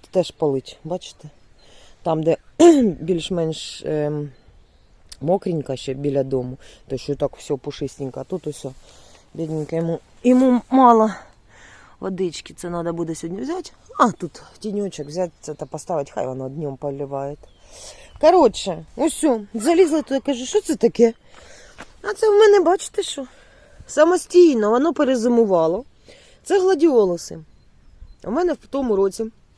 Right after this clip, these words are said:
тут росли гладіолуси. Отак от вони і росли, кстати. Раз, два, три. Е, чи чотири, може, там десь чотири. Коротше, я ж саму цибульку цю,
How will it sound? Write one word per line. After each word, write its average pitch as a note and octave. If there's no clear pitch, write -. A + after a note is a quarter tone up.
тут E4
росли B3+
гладіолуси. G#3
Отак F#3+
от A#3
вони A3+
і A#3
росли, A3
кстати. -
Раз, A3+
два, F#3
три. C#3
Е, A#2+
чи G3+
чотири, F#3+
може, D#3
там D#3
десь C#3
чотири. C#3
Коротше, A3+
я C#4
ж -
саму B3+
цибульку A#3
цю, C#3+